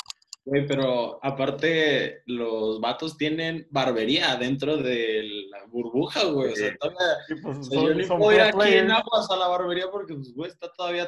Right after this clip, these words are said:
Speaker 1: todo bien contaminado. Esos güeyes tienen su propia barbería privada, o sea.
Speaker 3: <laughs> Pues
Speaker 1: su
Speaker 3: son pro
Speaker 1: chef
Speaker 3: players, bro.
Speaker 1: privado por equipo, o sea,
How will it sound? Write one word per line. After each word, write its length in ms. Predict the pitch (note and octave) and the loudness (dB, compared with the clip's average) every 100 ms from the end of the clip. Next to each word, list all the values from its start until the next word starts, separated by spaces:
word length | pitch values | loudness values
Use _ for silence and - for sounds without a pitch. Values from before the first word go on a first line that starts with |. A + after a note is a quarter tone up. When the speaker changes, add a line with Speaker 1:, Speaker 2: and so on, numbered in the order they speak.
| - | -4
Speaker 1:
todo 180 | F3 | -4
bien 220 | E3+ E3+ E3+ | -4 -6 -8
contaminado. 480 | F3 E3 D#3+ C#3 D3+ | -10 -6 -4 -2 -4
Esos 100 | F3 | -6
güeyes 160 | F3+ | -8
tienen 180 | F3+ F#3 | -8 -8
su 80 | F3+ | -8
propia 360 | - D#3 F3 | -8 -6 -2
barbería 520 | F3 D#3+ C3 B2+ D3 D#3 - | 0 0 0 -2 -2 -4 -6
privada, 600 | E3 C#3+ D3 F3 E3+ D3+ | -4 -2 -4 -4 -4 -4
o 80 | |
sea. 140 | B2+ B2+ | -4 -2
Speaker 3:
<laughs> 760 | D#3+ A2 C#3 C3+ B2+ G3 - | -2 -2 -8 -8 -10 -14 -14
Pues 120 | - C3 | -8 -4
Speaker 1:
su 60 | |
Speaker 3:
son 80 | C#3+ | -2
pro 0 | |
Speaker 1:
chef 320 | F3 E3+ D3+ | 2 2 0
Speaker 3:
players, 280 | D#3+ E3 D3+ | -2 -2 -2
bro. 260 | C3+ D3+ D#3 G#3 G#3 F#3+ | -4 -8 -4 -2 -2 -4
Speaker 1:
privado 640 | G3 G#3 G3+ G3 G3+ G3 | -4 -2 0 2 0 0
por 160 | F3 C#3 | 0 -2
equipo, 480 | - D#3 D3+ - | -2 -8 -10 -12
o 20 | G#2+ | -18
sea, 160 | - | -18